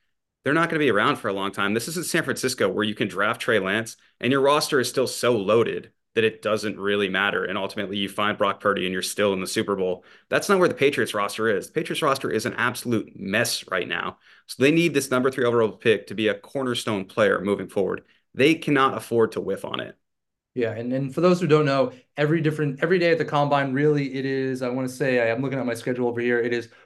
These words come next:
Speaker 2: Wednesday through Saturday, players meet with the media. So on Wednesday, it's defensive linemen, linebackers.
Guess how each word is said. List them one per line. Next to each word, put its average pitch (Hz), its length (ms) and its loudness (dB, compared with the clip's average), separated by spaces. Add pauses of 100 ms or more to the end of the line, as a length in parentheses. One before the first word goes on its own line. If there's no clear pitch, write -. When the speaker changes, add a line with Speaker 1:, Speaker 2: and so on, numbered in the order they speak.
(120)
Speaker 2:
Wednesday 139 600 4
through 127 380 2
Saturday, 135 640 -2
players 127 380 -2
meet 127 120 4
with 123 120 -2
the 120 40 -8
media. 123 320 -2
So 127 160 -4
on 120 140 -6
Wednesday, 127 420 0
it's 123 140 -6
defensive 131 420 -4
linemen, 127 340 2
linebackers. 120 840 0